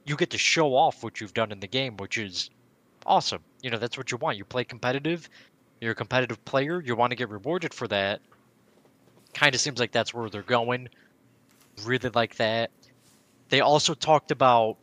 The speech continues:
redoing the battle pass, which I'm so excited about. Um, they're change-, so say, like, for me, I missed season one because I am not a fan of battle passes, and I kinda wanna say, "Screw you, Blizzard. I'm not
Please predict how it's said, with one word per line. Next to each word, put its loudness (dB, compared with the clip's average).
redoing -4
the -2
battle 4
pass, -4
which -6
I'm -4
so 2
excited 0
about. 0
Um, 4
they're 0
change-, 0
so 4
say, 2
like, -2
for -4
me, 2
I 8
missed 0
season 0
one 0
because -2
I 0
am -8
not 2
a -8
fan -4
of -6
battle 0
passes, -2
and -8
I -2
kinda 0
wanna -4
say, -4
"Screw -4
you, -8
Blizzard. -8
I'm -8
not -2